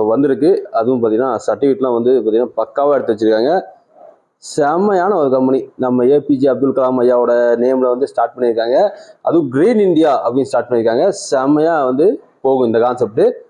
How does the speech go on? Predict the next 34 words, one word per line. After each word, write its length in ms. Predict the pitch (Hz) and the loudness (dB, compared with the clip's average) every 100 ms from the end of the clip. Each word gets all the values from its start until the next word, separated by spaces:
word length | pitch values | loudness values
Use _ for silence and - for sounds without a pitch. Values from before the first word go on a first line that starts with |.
| _ _ _ _ _ | _ _ _ _ _
அஹ், 260 | 113 117 113 | -2 0 0
நம்ம 180 | 117 117 | 0 0
வந்து 160 | 117 | 0
அதனால 240 | 117 117 120 | 0 0 -2
எடுத்திருக்கோம் 420 | 110 113 110 - | 0 0 0 0
இதை. 180 | 113 113 - | 0 0 -2
ஓகேங்களா? 340 | - 113 113 107 | -4 -2 -2 -4
அதுவும் 240 | 95 113 120 | -4 -2 0
இல்லாம 200 | 117 127 131 123 - | 0 -2 -2 -4 -6
கம்பெனியை 380 | 123 127 135 | -4 0 0
பத்தி 200 | 117 120 127 | 0 0 0
விசாரிச்சோம். 640 | 117 156 147 127 143 175 - - _ _ _ | 0 0 0 0 -2 -2 -4 -14 _ _ _
அஹ், 420 | 117 113 113 113 110 | -4 -2 -2 -2 -2
சர்டிஃபிகேட் 420 | 123 120 139 113 | -4 0 -2 -2
பாருங்க, 320 | 113 117 117 139 | -2 0 2 2
எம் 180 | 123 135 | 2 0
சி 100 | 151 | 0
ஏ 60 | 143 | 0
சர்டிஃபிகேட் 340 | 120 117 110 | 0 -2 0
வாங்கியிருக்காங்க. 480 | 113 113 107 107 123 165 - _ _ _ - | 2 2 2 0 2 0 -4 _ _ _ -4
இது 80 | 107 | -2
கம்பெனியோட 440 | 107 113 117 117 143 120 107 104 | 0 -2 0 2 2 2 2 0
எம் 140 | 104 107 | 0 0
சி 100 | 127 | -2
ஏ 60 | 107 | 0
சர்டிஃபிகேட்ஸு. 680 | 110 113 117 110 95 135 185 - _ _ _ _ _ _ _ _ _ _ _ _ - | 0 0 0 -2 -2 -2 -2 -4 _ _ _ _ _ _ _ _ _ _ _ _ -4
இது 100 | 123 | 0
வந்து 160 | 127 | 2
எல்லாமே 240 | 123 127 127 | 0 0 0
அனலைஸ் 260 | 123 127 | 0 0
பண்ணி 140 | 127 123 | 0 0
பார்த்தாச்சு. 400 | 120 113 113 127 | 0 -2 -2 2
எல்லாமே 320 | 156 117 117 120 | 2 2 0 0
வந்து 200 | 113 127 | 0 0